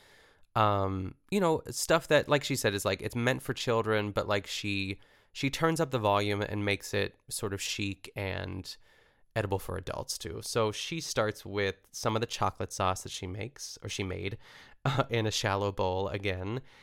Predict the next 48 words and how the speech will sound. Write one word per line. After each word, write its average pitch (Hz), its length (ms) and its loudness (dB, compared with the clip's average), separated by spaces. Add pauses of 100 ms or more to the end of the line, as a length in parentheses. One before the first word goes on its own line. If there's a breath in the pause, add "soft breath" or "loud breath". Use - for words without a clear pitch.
(280 loud breath)
And 120 240 0
then, 135 300 2
sh-, - 300 -6
I 131 120 8
love 113 220 6
this, 101 160 2
she - 240 -2
does 113 300 2
three 139 340 -2
mini 139 320 0
scoops - 540 -4
of, 98 300 -2
<laughs> - 40 -4
again, 98 380 0
salted, 117 600 0
but 101 200 -2 (120)
I'll 98 180 0
allow 95 240 0
it, 107 80 -2 (200 loud breath)
salted 123 420 0
caramel 101 480 0
ice 98 200 -2
cream. 98 240 -4
I 104 80 0
feel 139 220 0
like 185 160 2
it's - 140 -4
almost 101 340 0
salted 101 340 0
caramel 95 540 -2
gelato, 90 800 -4 (320 soft breath)
the 123 100 0
consistency 113 720 -2
of 107 160 2
it 107 200 2
and 107 100 0
just, 104 180 -4
like, 104 140 -2
the 104 60 -6
container 101 460 -4
that 98 160 -4
she - 140 -8
uses. 104 400 -2
It 135 120 -2
looks 156 280 2
like 170 120 4
a 107 80 6
Talenti, 95 680 -4